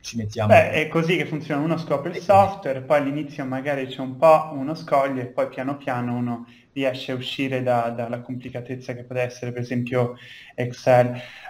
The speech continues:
Speaker 2: Ehm, al momento non ci sono domande, ma anche se ci fossero siamo un po' fuori tempo,
Speaker 1: Ma io
Speaker 2: quindi
Speaker 1: esco subito, allora.
Speaker 2: allora inviterei a questo punto Andrea Aizza, proprio il vostro, quello che vi ha fatto scoprire naim,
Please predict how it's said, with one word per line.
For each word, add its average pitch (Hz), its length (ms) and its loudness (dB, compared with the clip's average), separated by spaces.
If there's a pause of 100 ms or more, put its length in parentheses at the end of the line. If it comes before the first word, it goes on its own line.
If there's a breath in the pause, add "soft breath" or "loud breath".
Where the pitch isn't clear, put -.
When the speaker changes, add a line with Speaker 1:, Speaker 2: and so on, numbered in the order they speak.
Speaker 2:
Ehm, 160 280 10
al 185 160 6
momento 233 320 6
non 170 80 2
ci 170 100 -4
sono 202 320 -6
domande, 151 540 2
ma 143 260 0
anche 170 300 -2
se 180 100 -8
ci 175 120 -12
fossero 202 280 -8
siamo 143 200 -4
un 143 180 -4
po' 170 280 6
fuori 143 300 0
tempo, 127 640 0
Speaker 1:
Ma 247 120 8
io 190 160 8
Speaker 2:
quindi 151 180 4
Speaker 1:
esco 156 260 2
subito, 110 400 4
allora. 101 380 -2
Speaker 2:
allora 190 320 6
inviterei 175 380 2
a 156 40 4
questo 165 200 -4
punto 185 480 4
Andrea 160 500 4
Aizza, 190 260 2
proprio 165 520 4
il 143 280 -2
vostro, 160 400 0
quello 156 280 2
che 147 80 -2
vi 147 100 -2
ha 143 80 -2
fatto 175 280 4
scoprire 143 460 -6
naim, 202 560 -4